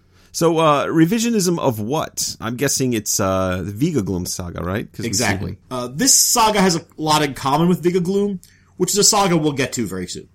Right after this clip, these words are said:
Speaker 2: Rekdala seems to be arguing for a kind of reevaluation of the other side of that conflict, very much like what Finnbogi Saga did to Vatnsdala Saga. Uh, Anderson actually speculates that both Rekdala Saga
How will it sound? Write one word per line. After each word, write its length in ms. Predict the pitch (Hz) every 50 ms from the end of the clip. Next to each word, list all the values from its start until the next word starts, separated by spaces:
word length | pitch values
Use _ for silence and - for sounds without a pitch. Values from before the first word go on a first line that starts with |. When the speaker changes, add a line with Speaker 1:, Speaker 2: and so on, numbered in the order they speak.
| _ _ _ _ _ _ _ _ _ _ - - - - - - - - - - -
Speaker 2:
Rekdala 460 | 139 156 208 208 - 233 208 196 196 185
seems 200 | 170 185 180 170
to 60 | -
be 120 | 156 165 -
arguing 460 | 147 151 156 160 147 151 147 143 139
for 160 | - - 135
a 80 | 139 139
kind 460 | - - - 208 214 240 233 226 220
of 100 | 208 175
reevaluation 880 | 147 156 170 170 170 165 143 151 143 143 143 139 135 139 139 127 - 131
of 60 | 127 107
the 120 | 123 107
other 200 | 113 113 120 120
side 280 | - - 131 117 110 110
of 60 | 101
that 200 | 107 101 101 -
conflict, 640 | - - 131 123 120 - - 92 82 - - - - - - _ _ _ _ _ -
very 280 | 185 165 214 247 254 254
much 220 | 247 240 226 - -
like 140 | 202 - -
what 200 | 170 - - -
Finnbogi 440 | 180 175 175 160 156 147 135 135 123
Saga 340 | - 143 131 123 117 120 113
did 140 | 120 113
to 60 | 107 107
Vatnsdala 500 | 107 120 104 85 95 85 90 71 64 -
Saga. 300 | - 87 58 - - _ _ _ _ _ _ _ _ _ _ _ - - - - _ _ _ _
Uh, 240 | - 104 101 101 104 - -
Anderson 360 | 170 208 233 247 190 - 170
actually 260 | 165 151 - - 151 131
speculates 640 | - - 151 143 - - 135 127 123 117 117 - -
that 340 | - 131 120 120 - 127 98
both 240 | 143 143 151 151 -
Rekdala 420 | 139 151 147 147 - 143 131 131 123
Saga 520 | - 135 123 123 123 120 120 113 104 -